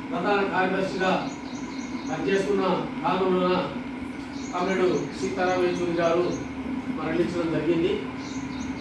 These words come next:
కామ్రేడు సీతారాం యేచూరి చాలా ఉన్నతమైన ఆలోచనలతోన,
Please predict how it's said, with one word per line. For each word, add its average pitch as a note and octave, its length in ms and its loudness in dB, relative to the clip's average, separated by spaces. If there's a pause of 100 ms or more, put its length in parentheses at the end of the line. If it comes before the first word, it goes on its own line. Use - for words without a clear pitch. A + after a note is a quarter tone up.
(200)
కామ్రేడు F3 380 2
సీతారాం F#3 460 2
యేచూరి F#3 520 4 (760)
చాలా - 600 4 (1080)
ఉన్నతమైన G#3 540 6
ఆలోచనలతోన, F3+ 840 2